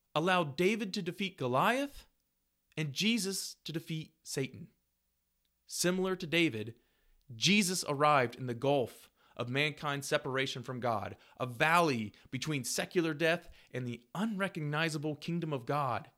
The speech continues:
Jesus unassumingly stood in the gap and took on a champion we could never defeat on our own. Jesus faced an enemy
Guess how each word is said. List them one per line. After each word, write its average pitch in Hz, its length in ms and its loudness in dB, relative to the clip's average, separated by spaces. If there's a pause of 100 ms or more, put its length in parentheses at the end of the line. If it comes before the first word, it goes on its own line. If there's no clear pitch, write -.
(520)
Jesus 202 460 6
unassumingly 170 680 0
stood 208 360 2
in 175 200 -2
the 165 100 2
gap 147 420 0 (100)
and 127 180 -2
took 208 260 -2
on 170 160 -2
a 143 60 -4
champion 156 640 0 (280)
we 220 220 6
could 226 260 2
never 180 360 2
defeat 165 420 -6
on 143 180 0
our 135 200 0
own. 120 340 -2 (500)
Jesus 226 420 4
faced 208 300 2
an 180 140 2
enemy 160 420 0